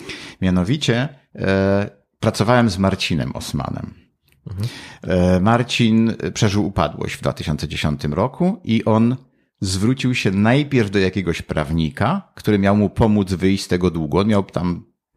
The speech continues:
Speaker 1: ponad, grubo ponad dwieście tysięcy długu i w ogóle ciężkie problemy. Do jakiegoś prawnika się zwrócił, ale ten prawnik, prawnik mówił mu o stereotypach, czyli jak to się powinno zrobić. Po czym przypomniał sobie o mnie,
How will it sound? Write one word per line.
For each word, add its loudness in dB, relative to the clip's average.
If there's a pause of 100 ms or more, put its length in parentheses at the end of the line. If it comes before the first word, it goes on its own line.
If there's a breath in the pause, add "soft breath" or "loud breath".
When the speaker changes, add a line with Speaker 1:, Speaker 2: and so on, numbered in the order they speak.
(120)
Speaker 1:
ponad, -2
grubo 2
ponad 2
dwieście 0
tysięcy 0
długu 0
i 2
w 0
ogóle 2 (220)
ciężkie 0
problemy. -8 (680 loud breath)
Do 2
jakiegoś 4
prawnika 2
się -4
zwrócił, -4
ale 2
ten 0
prawnik, 0
prawnik -2 (540)
mówił 2
mu 2
o 0
stereotypach, -2
czyli -2
jak -6
to 0
się 0
powinno -2
zrobić. -8 (400 loud breath)
Po 0
czym 4
przypomniał 2
sobie 4
o 4
mnie, -4